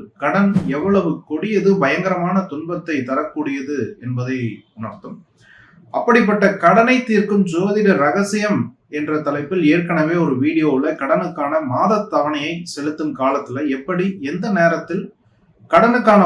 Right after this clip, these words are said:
ஒரு பகுதியை நீங்க திருப்பி செலுத்தினாலே போதும், எளிதா வேகமா செலுத்தலாம்னு விரிவா சொல்லியிருந்தேன். அதை பற்றி நீங்க தெரிஞ்சுக்கணும்னா டிஸ்கிரிப்ஷன்ல இருக்கிற வீடியோ லிங்கை செலக்ட் பண்ணி பாருங்க. இந்த கடன் தீர்க்கும் ஜோதிட ரகசியம் பார்ட் டூவுக்கான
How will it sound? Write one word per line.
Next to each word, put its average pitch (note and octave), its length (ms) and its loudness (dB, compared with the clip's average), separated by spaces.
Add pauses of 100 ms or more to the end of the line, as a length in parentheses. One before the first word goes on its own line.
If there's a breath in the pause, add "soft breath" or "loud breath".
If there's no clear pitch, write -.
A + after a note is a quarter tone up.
ஒரு G3 220 6
பகுதியை B3+ 400 2
நீங்க F#3+ 240 4
திருப்பி F3+ 340 0
செலுத்தினாலே D#3+ 640 0
போதும், D#3+ 300 0 (160)
எளிதா F3 280 4 (140)
வேகமா F3 420 0
செலுத்தலாம்னு C#3 760 -6 (680)
விரிவா E3 280 2
சொல்லியிருந்தேன். D#3 600 0
அதை D3+ 140 2
பற்றி D#3+ 280 -2
நீங்க E3 220 2
தெரிஞ்சுக்கணும்னா D3+ 720 -2 (100)
டிஸ்கிரிப்ஷன்ல F3 680 -2
இருக்கிற D3 300 -2
வீடியோ E3 360 4 (200)
லிங்கை E3 360 -4
செலக்ட் D3 260 -6
பண்ணி C#3 180 -8
பாருங்க. G3 340 -4 (1120)
இந்த A3 320 4
கடன் B3 400 6
தீர்க்கும் A3+ 360 2
ஜோதிட G3+ 420 4
ரகசியம் F3 580 0
பார்ட் F3+ 340 2
டூவுக்கான G3 420 0